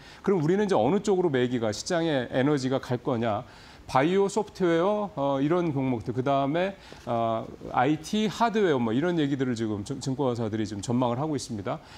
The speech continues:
바이오는 사실은 이미 좀 많이 오르고 있다고 봐야 됩니다. 칠월 들어서 가장 핫한, 어떻게 보면, 섹터가 바이오거든요. 주가도 많이 오르고 있고, 오르-, 주가가 꾸준히 오르고 있는 종목들이 일단 많이 늘어나고 있습니다.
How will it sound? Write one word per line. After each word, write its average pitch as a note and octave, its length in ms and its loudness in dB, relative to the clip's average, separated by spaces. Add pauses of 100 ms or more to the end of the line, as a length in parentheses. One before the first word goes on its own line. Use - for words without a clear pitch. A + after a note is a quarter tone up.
(100)
바이오는 B3 540 2
사실은 A3 640 -2 (240)
이미 A3 320 2
좀 F#3+ 180 0
많이 C3+ 240 2
오르고 D3+ 300 0
있다고 D#3+ 240 -2
봐야 A2+ 220 -2
됩니다. A2 320 -2
칠월 A3+ 280 -2
들어서 F#3 280 -2
가장 F3+ 420 -4 (260)
핫한, G#3 380 -2 (220)
어떻게 D3+ 240 -2
보면, E3 100 0
섹터가 E3+ 380 -2
바이오거든요. A2+ 840 0
주가도 D3 340 -2
많이 A#2+ 280 2
오르고 C3 320 -2
있고, E3 320 -4 (280)
오르-, D#3 280 2
주가가 F3 640 2
꾸준히 A#3+ 280 0
오르고 C#3 300 2
있는 E3 160 2
종목들이 C#3+ 460 0
일단 B2+ 220 -2
많이 B2 300 2
늘어나고 C3+ 420 0
있습니다. G#2+ 440 -6